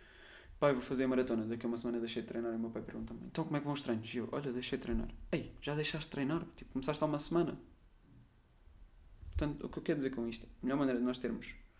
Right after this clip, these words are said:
um bom objetivo, eu estou a sentir que estou a dar lições de moral e eu não queria. Mas também estou a sentir que isto está a ficar uma ganda cagada e não queria.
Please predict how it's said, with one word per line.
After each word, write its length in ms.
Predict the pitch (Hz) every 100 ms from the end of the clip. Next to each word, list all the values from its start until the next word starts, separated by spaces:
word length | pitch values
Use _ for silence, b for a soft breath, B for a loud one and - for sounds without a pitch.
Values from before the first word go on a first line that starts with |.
| B B B B B B B B B B B -
um 60 | 127
bom 100 | 143
objetivo, 460 | 143 113 117 113 - - - - - - - - - _ - - - - _ _ - _ - -
eu 60 |
estou 140 | 151 175
a 20 |
sentir 240 | 180 165
que 60 | 160
estou 120 | 156
a 20 |
dar 120 | 143 139
lições 300 | 135 131 123
de 40 |
moral 260 | 123 113 113
e 40 |
eu 60 | 117
não 100 | 120
queria. 260 | 123 113 113 - - - - - - _ - - - - - -
Mas 160 | 147 -
também 140 | 135
estou 140 | 135 135
a 20 |
sentir 260 | 135 131
que 80 | 127
isto 100 | 135
está 120 | -
a 20 | 131
ficar 200 | - 120
uma 180 | 117
ganda 400 | 120 143 135 123 -
cagada 680 | - 127 123 127 131 135 143 - - - - - - - - -
e 80 | 135
não 140 | 147 156
queria. 280 | 139 117